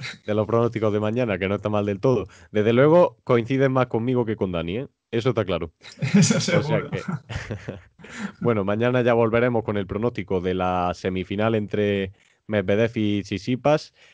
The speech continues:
Speaker 1: eh, también analizando lo que pase con, eh, las semifinales de mañana, muy interesantes todas.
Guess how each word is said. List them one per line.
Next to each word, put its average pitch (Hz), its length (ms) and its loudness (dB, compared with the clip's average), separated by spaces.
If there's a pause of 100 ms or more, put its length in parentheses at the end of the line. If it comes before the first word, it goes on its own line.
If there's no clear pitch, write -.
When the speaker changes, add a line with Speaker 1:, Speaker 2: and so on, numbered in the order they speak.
(140)
Speaker 1:
eh, 92 240 2
también 98 280 2
analizando 101 520 2
lo 98 100 2
que 98 140 -2
pase 95 760 0
con, 95 340 -4
eh, 92 600 -8
las 98 200 -2
semifinales 98 500 -4
de 90 80 -4
mañana, 98 380 -4
muy 95 200 -4
interesantes 90 520 -4
todas. 117 340 -2